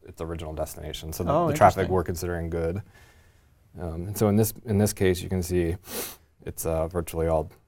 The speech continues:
Speaker 1: dropped
Speaker 2: So you
Speaker 1: packets.
Speaker 2: have to satisfy the D dos people. You have to let, you have to use their, you have to give them bandwidth. Like, you can't just block them.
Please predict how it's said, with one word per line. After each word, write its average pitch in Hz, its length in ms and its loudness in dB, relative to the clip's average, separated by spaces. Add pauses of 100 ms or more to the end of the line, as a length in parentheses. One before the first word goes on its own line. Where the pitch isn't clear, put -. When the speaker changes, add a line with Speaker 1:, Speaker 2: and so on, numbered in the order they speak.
(400)
Speaker 1:
dropped 156 220 -2
Speaker 2:
So 175 140 2
you 180 200 2
Speaker 1:
packets. 196 100 0
Speaker 2:
have 190 220 2
to 151 580 4
satisfy 165 800 6
the 127 220 -2 (160)
D 143 120 4
dos 123 300 2
people. 123 400 -4
You 123 100 0
have 139 200 2
to 147 80 -2
let, 139 160 -2 (100)
you 143 80 0
have 147 120 0
to 147 80 -2
use 139 300 4
their, 131 140 2
you - 680 -18
have - 80 -12
to - 60 -6
give 147 200 2
them 131 160 2
bandwidth. 123 500 2
Like, - 120 -6
you 151 60 -4
can't 151 180 -2
just 139 220 -6
block 123 360 8
them. - 180 -8